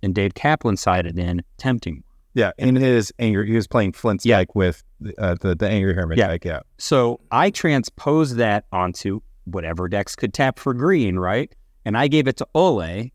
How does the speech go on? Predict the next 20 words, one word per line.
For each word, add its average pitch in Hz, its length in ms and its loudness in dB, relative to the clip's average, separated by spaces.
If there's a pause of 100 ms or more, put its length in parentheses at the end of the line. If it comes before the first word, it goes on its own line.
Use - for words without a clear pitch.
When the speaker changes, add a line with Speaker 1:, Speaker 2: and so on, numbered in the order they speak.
(140)
Speaker 1:
Ole 139 440 4
and 110 340 -2
his 131 280 -2
group 113 260 -4
played 107 160 0
it 98 60 -4
for, 107 260 -2
Ole 147 200 4
stopped - 360 0
playing 80 300 -6
it, 69 100 -20
right? 92 320 -6 (320)
But 117 200 -2
that's 139 320 2
actually 123 560 -2
where 110 520 2
all 104 160 -2
the 92 100 -6
Tempting 110 440 0
Worms 101 420 -2